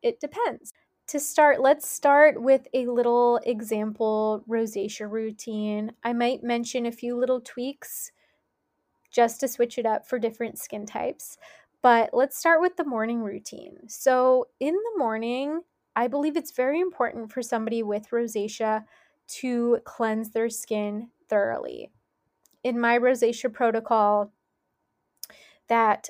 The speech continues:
I use to treat my virtual clients. We always go over this. The morning routine is very, very key. We do know with rosacea, one of the components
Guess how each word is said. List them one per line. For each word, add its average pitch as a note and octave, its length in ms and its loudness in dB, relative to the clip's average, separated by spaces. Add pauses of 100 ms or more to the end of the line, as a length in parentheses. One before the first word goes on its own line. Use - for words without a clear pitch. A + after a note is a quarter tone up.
I A3+ 60 0
use G#3+ 340 -4
to - 100 -14
treat G#3+ 280 -10
my G#3+ 120 -4
virtual G#3 420 -6
clients. A#3 800 -10 (480)
We A#3 280 -2
always A3 340 2
go A3 240 2
over G#3 220 -2
this. A#3 520 -4 (140)
The A#3+ 60 -4
morning A3+ 380 -2
routine A#3 800 -4 (220)
is A3+ 380 -2
very, A#3 460 0
very A#3+ 320 2
key. B3 580 -6 (400)
We C4+ 120 -2
do A#3+ 240 -4
know F#4 220 4
with D#4 260 2
rosacea, A3+ 760 0
one A3 220 -4
of D4+ 220 0
the A#3 100 2
components G#3+ 1080 -8